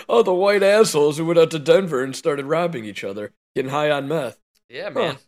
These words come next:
Speaker 2: It's crazy. So I, I couldn't believe it. Jared Polis is going around Colorado today tweeting out pictures of, uh, funny signs he's seeing on the side of the highway.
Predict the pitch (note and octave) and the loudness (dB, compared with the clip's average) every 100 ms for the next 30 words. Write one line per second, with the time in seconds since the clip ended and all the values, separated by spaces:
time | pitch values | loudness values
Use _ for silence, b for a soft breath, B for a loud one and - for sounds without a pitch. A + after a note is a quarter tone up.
0 | _ _ - A#2 - C3+ E3 C#3 G2 G2 | _ _ -20 -18 -12 -10 -8 -10 -10 -6
1 | A#2 A2+ A2+ A2 A#2 G#2+ B2 C#3+ E3 C#3 | -2 0 0 -2 -4 -4 -4 -4 -4 -4
2 | A#2+ C3+ B2+ A#2 b b - A#2+ C#3 G3+ | -4 -4 -4 -4 b b -20 -8 -4 -2
3 | F#3 C#3+ D#3+ E3 A#2 A2+ G#2 G2+ B2 A#2+ | -2 0 0 0 -2 -6 -8 -6 -4 -2
4 | A#2+ A#2+ A2+ A#2+ A2+ A2 A2+ A2 G2+ G#2 | -2 -4 -4 -2 -2 0 -2 -4 -6 -8
5 | G#2 - B2 A#2 A2+ G#2+ - A#2 - G#2 | -10 -10 -8 -6 -4 -4 -2 -4 -4 -8
6 | G2 G2 F#2 A#1+ G2+ F#2+ - C#3+ A#2 - | -6 -6 -8 -10 -8 -10 -6 -6 -4 -4
7 | B2+ B2 B2 B2 A#2+ C3+ B2+ A#2 F#2+ A2+ | -4 -2 -4 -8 -8 -8 -6 -8 -6 -4
8 | A2 G2+ G#2 A#2 B2+ C#3 | -4 -4 -4 -2 -2 -6